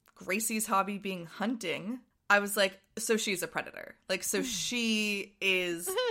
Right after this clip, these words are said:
Speaker 1: the predator." Like, you, that's your take. Like, you, you have her hunting while Joe is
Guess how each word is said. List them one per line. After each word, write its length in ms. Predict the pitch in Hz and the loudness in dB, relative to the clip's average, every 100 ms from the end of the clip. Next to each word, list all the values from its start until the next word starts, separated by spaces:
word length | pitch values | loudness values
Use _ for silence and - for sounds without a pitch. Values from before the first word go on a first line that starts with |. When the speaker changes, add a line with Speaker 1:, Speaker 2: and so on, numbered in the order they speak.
| 381 494 | 0 0
Speaker 1:
the 80 | 370 | 4
predator." 380 | 415 - - 175 | 6 6 2 2
Like, 240 | 220 214 | 2 2
you, 220 | 208 214 - | 0 0 6
that's 260 | 240 262 269 | 8 8 4
your 100 | 262 | 0
take. 360 | 285 311 151 190 | 0 0 0 -2
Like, 200 | 202 - - - | -4 -4 -20 -12
you, 300 | 214 226 240 - - | -4 -2 -2 -6 -2
you 160 | 220 | 0
have 220 | 226 214 | 4 4
her 100 | 240 226 | 4 0
hunting 540 | 196 196 233 233 214 | 0 -2 -2 -2 2
while 320 | 196 180 180 175 | 6 6 4 0
Joe 400 | - 190 196 202 | 0 2 2 0
is 280 | 202 180 - | -4 -4 -6